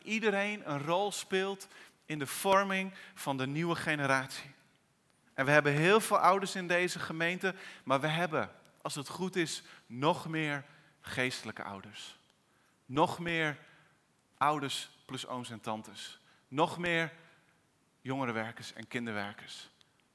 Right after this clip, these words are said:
We hebben nog meer leiders die verantwoordelijkheid mogen dragen over de kinderen, de vele honderden kinderen, tieners, jeugd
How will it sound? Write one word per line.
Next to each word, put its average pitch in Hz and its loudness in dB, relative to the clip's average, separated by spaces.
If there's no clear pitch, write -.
We - -20
hebben 131 -2
nog 165 0
meer 151 0
leiders 156 2
die 120 -6
verantwoordelijkheid 151 0
mogen 131 -6
dragen 113 -2
over 123 -4
de 117 -2
kinderen, 180 -2
de 120 -4
vele 190 0
honderden 160 -6
kinderen, 165 -6
tieners, 165 -6
jeugd 143 -4